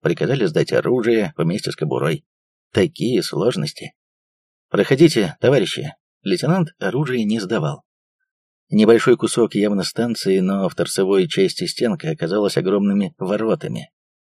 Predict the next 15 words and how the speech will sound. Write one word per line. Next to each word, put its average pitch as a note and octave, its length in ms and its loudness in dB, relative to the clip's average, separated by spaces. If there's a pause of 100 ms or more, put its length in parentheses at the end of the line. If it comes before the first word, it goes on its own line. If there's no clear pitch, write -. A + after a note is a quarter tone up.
(160)
Мрамор C3 480 0
и A#2 200 -6
кафель A#2+ 440 0
кончились, C#3 520 -2
сплошной F#2+ 440 0
бетон C3+ 580 -2
и B2 120 -4
достаточно A#2 580 -2
редкие G2+ 360 -2
фонари. F2 460 -4 (500)
Полумрак, A2 600 2 (160)
но A#2 180 0
не A#2+ 140 0
слишком A2+ 380 0
темно. D2+ 340 -4